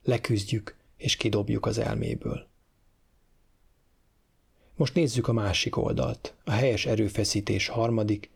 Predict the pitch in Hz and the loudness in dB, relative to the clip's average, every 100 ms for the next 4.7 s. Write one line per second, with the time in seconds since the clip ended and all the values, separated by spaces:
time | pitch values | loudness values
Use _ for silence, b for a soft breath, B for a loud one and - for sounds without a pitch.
0 | _ - - 101 104 - - 104 - - | _ -6 -2 0 0 -2 -4 -4 -4 -6
1 | - 127 - 113 - - _ _ _ _ | -2 -2 -2 -4 -10 -20 _ _ _ _
2 | _ _ _ _ _ _ _ _ _ _ | _ _ _ _ _ _ _ _ _ _
3 | - 143 131 107 110 117 104 101 101 98 | 0 2 2 2 0 2 2 2 0 -2
4 | 101 123 110 - 120 107 | -2 -2 0 0 -2 -2